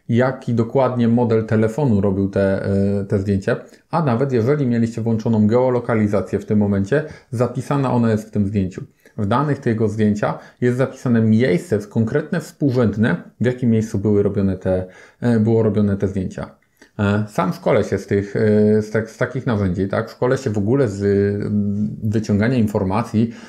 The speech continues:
E, dziedzina ta różnie jest nazywana, czasem to jest jako infobroker, tak? Czasami osint. E, szkoliłem się w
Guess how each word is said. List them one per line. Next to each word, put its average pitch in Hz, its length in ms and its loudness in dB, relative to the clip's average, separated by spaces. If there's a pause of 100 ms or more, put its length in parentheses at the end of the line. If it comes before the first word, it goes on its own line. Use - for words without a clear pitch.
(120)
E, 98 340 2 (260)
dziedzina 120 640 -2
ta 107 120 0
różnie 117 220 0
jest 107 120 0
nazywana, 101 440 0
czasem 107 300 0
to 107 80 2
jest 101 100 2
jako 107 180 -4
infobroker, 104 760 0
tak? 104 180 -4
Czasami 104 440 -2
osint. 117 420 0 (340)
E, 104 520 2
szkoliłem 117 480 0
się 110 320 2
w 104 420 2